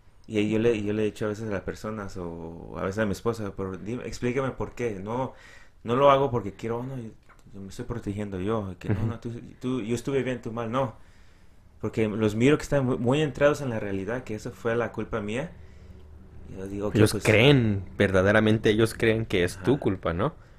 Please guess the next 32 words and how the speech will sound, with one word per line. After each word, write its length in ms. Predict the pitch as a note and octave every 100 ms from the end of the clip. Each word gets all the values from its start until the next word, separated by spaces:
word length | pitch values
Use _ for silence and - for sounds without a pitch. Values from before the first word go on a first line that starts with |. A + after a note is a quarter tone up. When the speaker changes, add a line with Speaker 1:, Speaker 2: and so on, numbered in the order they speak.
| -
Speaker 1:
Sí. 140 | - A2
Speaker 2:
Y 40 |
tú 140 | G2+ A2+
no 100 | G2+
sien-, 180 | A2+
y 80 | A#2
tú 120 | A2
sientes 280 | B2+ B2+ C#3+
lo 120 | C3
misma 400 | A2 B2 A#2+ C3
convicción, 520 | - A2 G#2 - E3+ D#3
pero 240 | G#2 G2
al 100 | F#2
revés. 380 | F2 F#2+ C3+ A#2
Speaker 1:
Al 80 | G#2+
revés, 360 | G#2 G2+ A#2+ A2
sí. 140 | B2 B2 A2+
Y 40 |
les 140 | G2+ G2+
digo 120 | G#2+
yo, 120 | G#2
"Pero 120 | - G2+
es 100 | -
que 120 | A#2
no, 560 | A2+ A#2+ A#2+ A2 F#2 F#2
no 140 | G2
entiendo 380 | A2+ G#2 C3+ C#3
por 140 | A#2 G2+
qué 80 |
me 100 | G#2
dices 200 | G#2+ G2 A#2
eso". 260 | A#2 G2+